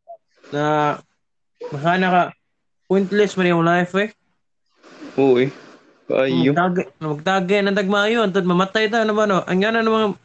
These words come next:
Speaker 1: kuwan ba?
Speaker 2: Oo, kanang enjoy. Ito to? Kanang na sa kuwan, kanang murag filosopo ang kuwan ba? Nga,
Speaker 1: Ah,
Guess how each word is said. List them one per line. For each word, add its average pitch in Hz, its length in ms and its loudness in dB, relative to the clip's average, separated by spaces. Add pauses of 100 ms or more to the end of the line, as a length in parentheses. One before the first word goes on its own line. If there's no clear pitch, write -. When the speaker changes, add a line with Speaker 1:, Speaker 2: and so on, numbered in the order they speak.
(120)
Speaker 1:
kuwan 214 200 0
ba? 170 120 2 (600)
Speaker 2:
Oo, 123 160 2
kanang 117 280 0 (280)
enjoy. 131 560 4 (240)
Ito 143 160 0
to? 165 100 0 (300)
Kanang 143 340 0
na 160 140 2
sa 156 120 -4
kuwan, 156 280 0
kanang 139 240 -2
murag 131 320 -2
filosopo 135 480 0
ang 139 100 2
kuwan 143 180 2
ba? 123 120 0 (1600)
Nga, 127 120 -4 (120)
Speaker 1:
Ah, 165 280 2